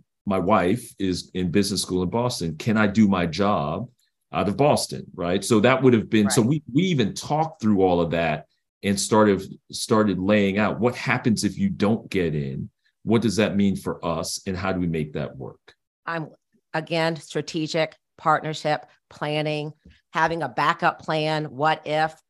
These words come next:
Speaker 2: It's all of these, actually, they're executive functioning skills, they're leadership skills, they're all these things. Are there any books or anything you guys, you, that you guys would recommend? I, I know this was not a question that I asked you guys, but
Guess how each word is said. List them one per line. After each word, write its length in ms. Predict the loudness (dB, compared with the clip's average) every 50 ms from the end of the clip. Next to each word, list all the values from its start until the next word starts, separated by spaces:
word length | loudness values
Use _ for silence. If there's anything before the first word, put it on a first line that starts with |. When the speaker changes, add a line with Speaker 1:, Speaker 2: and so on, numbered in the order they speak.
| _ _ _ _ _ -10
Speaker 2:
It's 180 | -10 -10 -8 _ 0
all 240 | 2 2 4 2 0
of 100 | -2 -4
these, 280 | -6 -6 -6 -6 -8 _ 0
actually, 300 | 0 0 0 -2 -6 -6
they're 140 | -4 -6 -6
executive 520 | -6 -4 -4 -4 -4 -4 -6 -8 -8 -8
functioning 400 | -8 -8 -8 -8 -10 -10 -10 -10
skills, 440 | -10 -8 -6 -4 -4 -4 -4 -6 -8
they're 160 | -8 -10 -8
leadership 440 | -8 -8 -8 -8 -8 -10 -10 -12 -12
skills, 460 | -12 -8 -6 -4 -4 -4 -4 -6 -6
they're 160 | -8 -8 -4
all 200 | -2 -2 -2 -2 -4
these 180 | -6 -10 -10 -12
things. 320 | -10 -10 -10 -10 -12 -16 _ -20 -20 -20 -20 -20 -20 _ _ _ _ _ _ _ _ _ _ _ _ _ _ _ _ _ _ _ _ _ _ _ 0
Are 100 | 0 2
there 160 | 2 2 0 0
any 260 | -2 -4 -4 -2 -4
books 520 | -6 -8 -8 -4 -2 -2 -2 -2 -4 -8 -8
or 120 | -8 -8 -6
anything 520 | -6 -6 -6 -6 -6 -6 -4 -4 -4 -4
you 120 | -4 -4
guys, 320 | -4 -2 -2 -2 -2 -4 -8 _ -16
you, 240 | -12 -10 -8 -10 -10 -12 -14 -14 -14 -14 -16 -10 -4
that 200 | -4 -4 -4 -4
you 120 | -6 -4 2
guys 240 | 2 2 2 0 -4
would 120 | -6 -2
recommend? 520 | -2 -2 -2 -2 -6 -6 -4 -4 -4 -4 -4
I, 60 | -4
I 300 | -4 -2 -2 -4 -4 -6 -12
know 240 | -10 -6 -4 -4 -4
this 200 | -6 -8 -8 -8
was 160 | -10 -6 -4
not 160 | -6 -6 -6
a 20 |
question 400 | -6 -4 -4 -4 -2 -2 -6 -10
that 80 | -8 -6
I 120 | -6 -6 -4 -2
asked 300 | -2 -2 -2 -2 -4 -12
you 80 | -10 -8
guys, 400 | -6 -6 -6 -6 -8 -10 -10 -8 -6
but 240 | -4 -4 -4 -6